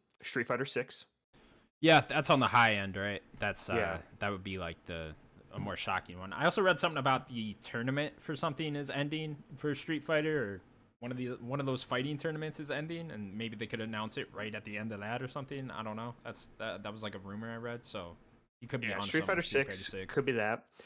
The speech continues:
Speaker 1: Could be, uh, this is a, out of left field. People are gonna forget, and I think this is probably the most likely thing. It could be the Resident Evil Eight D L C
Speaker 2: Mm,
Speaker 1: that they
Speaker 2: yeah.
Speaker 1: announced,
Speaker 2: Yeah.
Speaker 1: which I think is the most likely thing.
Speaker 2: I do too.
Speaker 1: Um,
Speaker 2: Yeah, I think you're right on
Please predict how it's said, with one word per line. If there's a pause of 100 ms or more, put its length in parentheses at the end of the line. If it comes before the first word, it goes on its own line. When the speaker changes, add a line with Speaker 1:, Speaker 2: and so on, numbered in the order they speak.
(220)
Speaker 1:
Could
be, (480)
uh, (180)
this
is
a, (220)
out
of
left
field.
People
are
gonna
forget,
and
I
think
this
is
probably
the
most
likely
thing. (400)
It
could
be (100)
the
Resident
Evil
Eight (420)
D
L
C (200)
Speaker 2:
Mm,
Speaker 1:
that
they
Speaker 2:
yeah.
Speaker 1:
announced, (180)
Speaker 2:
Yeah.
Speaker 1:
which
I
think
is
the
most
likely
thing. (240)
Speaker 2:
I
do
too. (120)
Speaker 1:
Um,
Speaker 2:
Yeah,
I
think
you're
right
on